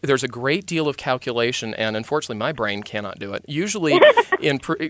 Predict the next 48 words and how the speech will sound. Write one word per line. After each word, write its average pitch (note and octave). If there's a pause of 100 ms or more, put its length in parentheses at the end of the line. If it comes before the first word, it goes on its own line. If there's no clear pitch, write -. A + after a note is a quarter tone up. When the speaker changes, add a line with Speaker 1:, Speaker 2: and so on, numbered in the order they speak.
(120)
Speaker 1:
you E3+
know, C#3
do E3
it E3
on C#3+
the B2+
fly. F3
It's, -
it's -
for C#3+
a C#3
client, F#3 (100)
uh, B2+
who D3
would D3+
come D3
to C#3+
me B2+
and, A2+
let's A#2+
say A#2+
you, C3 (100)
you D#3
called D3
me, C#3
we G#2+
set C#3
up -
a C#3
session, A#2+
and G#2
it's A#2+
like, A2
"Michael, C#3+
I A#2
wanna C3+
look C#3
at -
the B2+
next A#2
year B2
or A2
two. G2+
Is A#2+
it B2
doable D#3
with D3
astrology?" C3